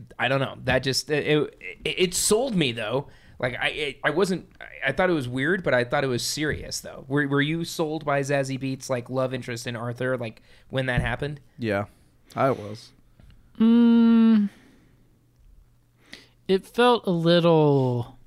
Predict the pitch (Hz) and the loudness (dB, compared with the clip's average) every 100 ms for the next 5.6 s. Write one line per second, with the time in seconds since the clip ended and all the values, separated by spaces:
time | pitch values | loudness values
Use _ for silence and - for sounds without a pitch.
0 | _ _ _ - - - - - - - | _ _ _ -20 -20 -18 -14 -14 -14 -8
1 | 139 135 127 - 143 131 135 120 123 113 | -4 -2 -2 -2 -2 -2 -2 -4 -2 -4
2 | 117 110 117 110 - - 120 - 104 107 | -6 -6 -6 -8 -10 -12 -12 -12 -12 -8
3 | 107 107 104 101 101 101 107 107 - 120 | -8 -8 -10 -10 -8 -8 -8 -10 -8 -6
4 | 117 113 131 120 123 - 127 156 190 247 | -6 -4 -4 -4 -4 -4 0 2 4 4
5 | 220 220 185 156 - | 2 0 0 0 -4